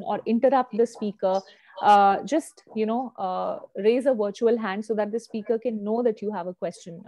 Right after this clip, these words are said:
around you, uh, you know, around the topic that they're talking on. And, uh, also, um, also, uh, have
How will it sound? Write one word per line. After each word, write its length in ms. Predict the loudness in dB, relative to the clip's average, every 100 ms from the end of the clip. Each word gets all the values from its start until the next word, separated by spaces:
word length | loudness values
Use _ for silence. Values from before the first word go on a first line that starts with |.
| -8
around 320 | -8 -8 -12 _
you, 220 | -12 -10 -10 -16 _ _ -2
uh, 40 | 2
you 120 | 4
know, 100 | 4
around 300 | 2 2 0
the 60 |
topic 340 | 0 -2 -2 -6
that 120 | -8 -6
they're 120 | -6
talking 340 | -6 -8 -10 -18 _ -12 -8 2
on. 300 | 4 2 0 2 2 2 -14 -8 -2
And, 340 | 0 2 4
uh, 180 | 4 4 6
also, 1000 | 6 6 4 2 2 -2 -8 -8 -10 0
um, 460 | 4 4 4 0 -4 _ -20 -20 -20 -6 -4 -4 -2 -4 -4 _ _ _ _ _ -2
also, 480 | -2 -2 -2 -4 -6 -12 -12 -8 2
uh, 260 | 4 4
have 300 | 4 4 4